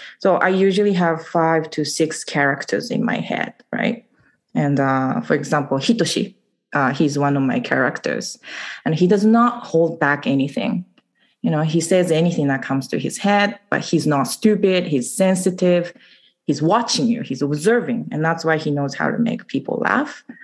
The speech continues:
Or, uh, no, sorry, how to make fun of people. And that's something that I found, that I always found in Matsumoto Hitoshi no Konto.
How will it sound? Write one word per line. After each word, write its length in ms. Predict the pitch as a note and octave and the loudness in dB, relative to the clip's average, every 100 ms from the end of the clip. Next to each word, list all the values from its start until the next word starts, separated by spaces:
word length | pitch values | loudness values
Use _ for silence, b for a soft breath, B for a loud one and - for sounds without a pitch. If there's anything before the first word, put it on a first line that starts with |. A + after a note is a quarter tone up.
| B - | B 0
Or, 400 | D3 C#3+ D3 D3 | 2 2 0 0
uh, 140 | C#3 | 2
no, 200 | C#3 - | 0 -2
sorry, 300 | - A2+ B2+ | -2 -2 0
how 220 | C#3+ C#3+ | 0 0
to 220 | C#3+ C#3+ | 0 -4
make 340 | C#3 C#3 C#3 - | -2 0 -2 -4
fun 320 | - E3 E3 | -2 2 2
of 180 | B2 - | -2 -6
people. 460 | - - - E3 B B B B B | -8 -6 -8 -8 B B B B B
And 160 | C3+ D3 | 0 2
that's 220 | F3+ F3+ | 2 2
something 640 | F3+ D#3+ D#3 D3 D3 C#3+ C#3+ B B - | 0 0 0 0 0 -2 -6 B B 0
that 100 | D3 | 2
I 120 | C#3+ | 2
found, 360 | D3 C#3+ - D3 | 2 -2 -2 0
that 100 | C#3 | 2
I 20 | |
always 400 | D3 F#3 D#3 - | 4 4 2 -2
found 260 | C#3+ C3+ B2+ | -4 -2 2
in 200 | A#2+ - - - | 2 0 -8 -4
Matsumoto 440 | D3 D#3 D#3 D#3+ | -2 0 0 0
Hitoshi 300 | E3 - - | 0 -2 -4
no 100 | G#3+ B3 | -4 -2
Konto. 460 | E3+ C3 - - | -2 0 -4 -6